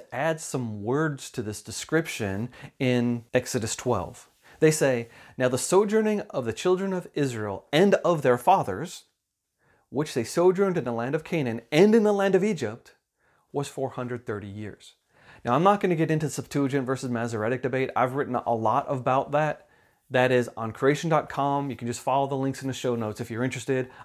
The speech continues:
I am a Masoretic guy. I think I have very good reasons for holding to the Masoretic. I don't think the Septuagint is the original Bible, and I don't think the numbers given to us in the Septuagint are the original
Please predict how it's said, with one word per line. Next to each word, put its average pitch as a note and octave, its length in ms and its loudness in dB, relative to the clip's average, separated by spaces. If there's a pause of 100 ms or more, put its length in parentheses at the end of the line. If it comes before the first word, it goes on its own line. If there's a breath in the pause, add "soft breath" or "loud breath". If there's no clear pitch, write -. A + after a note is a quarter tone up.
(140)
I B2+ 100 2
am A#2+ 120 0
a G#2 80 -2
Masoretic G#2+ 600 0
guy. D#3+ 460 2 (300 soft breath)
I G#2+ 120 -4
think A2 200 -6
I G#2 40 -2
have G2+ 120 -2
very G#2 200 -2
good G#2 260 -6
reasons D#3+ 420 0
for D#3 140 -4
holding C#3+ 280 -4
to C3+ 80 -10
the C3+ 80 -2
Masoretic. A#2 760 0 (300 soft breath)
I G2 120 -6
don't B2 400 2 (140)
think C3 500 -2
the G2+ 100 -4
Septuagint B2 760 -4 (280 soft breath)
is A2 200 -4
the G2+ 120 -4
original A2 720 -4 (200 soft breath)
Bible, G#2+ 420 2
and G2+ 80 -4
I G2+ 40 -4
don't B2 160 0
think B2 140 -2
the B2+ 80 -2
numbers C3 580 2
given A2+ 260 0
to A2 160 -4
us G#2 140 -4
in G#2 60 -6
the G2 60 -6
Septuagint G#2+ 640 -8 (140)
are G#2+ 180 -4
the B2 140 -4
original G2 520 -8